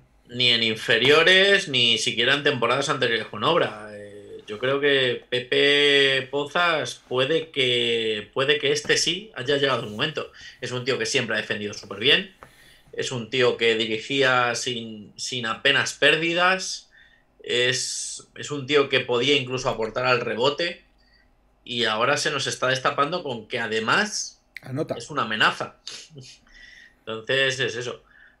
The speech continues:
Speaker 1: Aparte, por lo que decías, eh, quinteto, quinteto en el que puede anotar cualquiera y, y bastante sólido. Como siempre, los equipos de Moncho empiezan muy, muy bien.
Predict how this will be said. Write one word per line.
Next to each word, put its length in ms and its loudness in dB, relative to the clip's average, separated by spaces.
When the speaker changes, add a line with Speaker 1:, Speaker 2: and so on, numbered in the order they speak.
Speaker 1:
Aparte, 400 0
por 140 0
lo 120 -2
que 60 -2
decías, 580 -2
eh, 680 -8
quinteto, 1200 0
quinteto 680 -4
en 80 -2
el 180 -6
que 140 -4
puede 260 -4
anotar 380 -6
cualquiera 880 0
y, 800 -8
y 120 -8
bastante 460 -6
sólido. 420 -2
Como 320 -6
siempre, 320 0
los 160 -2
equipos 260 -4
de 60 0
Moncho 380 -4
empiezan 500 -6
muy, 340 -4
muy 180 -8
bien. 340 -2